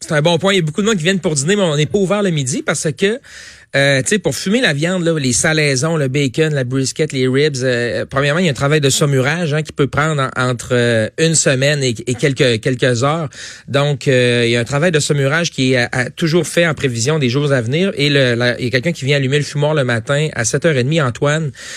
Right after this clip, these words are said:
Euh, il est là, ça fait, euh, presque deux ans. Il fait le, à tous les matins, sept heures et demie, il est là avec Mélissa. Mélissa, elle a fait la, la réception des commandes, les desserts. Tout est fait à la main au jour le jour.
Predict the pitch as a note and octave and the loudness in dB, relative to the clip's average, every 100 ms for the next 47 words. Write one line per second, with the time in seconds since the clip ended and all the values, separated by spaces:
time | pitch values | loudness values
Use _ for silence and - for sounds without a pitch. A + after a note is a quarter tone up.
0 | - - B2 B2 B2 C3 C3 D3 D3 C3 | -16 -8 0 2 2 2 2 2 2 -2
1 | A2 C#3 C3+ B2+ A#2+ A#2 A2+ C#3+ C#3 C#3 | -2 0 2 2 2 0 -2 -2 -2 0
2 | A#2+ B2 A#2 C#3 D3 C#3 B2 - C3 C3 | 0 0 2 0 0 -2 -2 -2 0 2
3 | B2 B2+ - D#3+ C#3+ C3 D#3 D3+ D#3 C#3 | 0 -4 -2 0 0 0 -2 0 0 2
4 | D3+ D3 C#3+ D3+ B2+ C3+ B2+ A#2+ E3 D3 | 2 2 2 0 0 -2 -4 -2 0 0
5 | B2 - D#3 C3+ A#2 C#3 C3 B2 B2 B2+ | -2 0 0 0 -2 -2 0 0 -2 -2
6 | A#2+ D3+ C#3+ B2 B2+ C#3 C3+ B2+ B2 - | -4 -2 -2 0 0 0 0 2 2 0
7 | C#3 C3+ D#3 D3 B2+ D3 C3 B2+ C#3 B2+ | -2 -2 -4 -4 -2 0 0 0 0 0
8 | C3 B2+ D3+ B2 A#2 C#3 | 0 2 2 2 0 -2